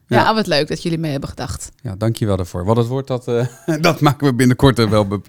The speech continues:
Speaker 2: bekend.
Speaker 1: Ja, je ziet het al op de site.
Speaker 2: Maar ik hoor dat jij al het meest enthousiast bent over groeigeld, toch?
Speaker 1: Ja, geld laten groeien, iets met groeien en
Speaker 2: Groei,
Speaker 1: geld. Ja,
Speaker 2: ja.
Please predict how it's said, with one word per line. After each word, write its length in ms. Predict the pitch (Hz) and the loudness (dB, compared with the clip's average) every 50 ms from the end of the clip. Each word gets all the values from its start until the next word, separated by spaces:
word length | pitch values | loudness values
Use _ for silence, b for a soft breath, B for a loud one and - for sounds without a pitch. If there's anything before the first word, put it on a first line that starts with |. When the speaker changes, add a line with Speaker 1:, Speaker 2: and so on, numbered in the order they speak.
| _ _ | _ _
Speaker 2:
bekend. 380 | - 107 - 104 87 82 80 | -8 -2 -2 -2 -4 -2 0
Speaker 1:
Ja, 80 | 233 185 | 0 2
je 80 | 151 | 2
ziet 160 | - - 196 175 | 2 0 0 -2
het 120 | 180 - | -2 -2
al 60 | 151 135 | -4 -4
op 60 | 254 | -4
de 60 | - | -2
site. 180 | - 247 254 330 | 2 2 4 4
Speaker 2:
Maar 100 | 381 - - - | 4 2 0 -2
ik 120 | 139 123 | -2 2
hoor 200 | 139 143 151 143 | 4 4 6 6
dat 160 | 139 139 131 | 4 2 4
jij 180 | - 135 127 113 | 4 4 4 6
al 100 | 117 135 127 | 4 4 2
het 100 | 120 127 | 2 0
meest 280 | 131 143 175 175 - | 0 0 0 -2 -4
enthousiast 380 | - 160 151 156 139 147 139 131 | -8 -8 -6 -4 -4 -4 -4 -4
bent 120 | 135 127 127 | -4 -2 0
over 200 | 120 113 113 107 | 0 -2 -2 -8
groeigeld, 480 | - 104 98 92 87 - 95 95 98 - | -8 -8 -8 -8 -8 -10 -12 -14 -10 -4
toch? 80 | 135 262 | 0 2
Speaker 1:
Ja, 200 | 254 220 113 185 | 4 4 4 2
geld 320 | - - - 220 233 233 | -2 -2 0 0 0 0
laten 200 | 220 202 - - | -2 -4 -4 -4
groeien, 400 | - - 226 240 233 226 220 - | -6 -4 -2 0 0 0 -2 -2
iets 100 | 220 - | -4 -6
met 100 | 190 175 | -6 -6
groeien 360 | - - 220 240 240 233 226 | -6 -4 -2 -2 0 0 0
en 60 | 214 | 2
Speaker 2:
Groei, 160 | - 123 127 - | 4 6 6 6
Speaker 1:
geld. 260 | - - 143 147 - | 6 4 2 -2 0
Ja, 140 | - 175 - | 2 4 4
Speaker 2:
ja. 60 | 117 | 4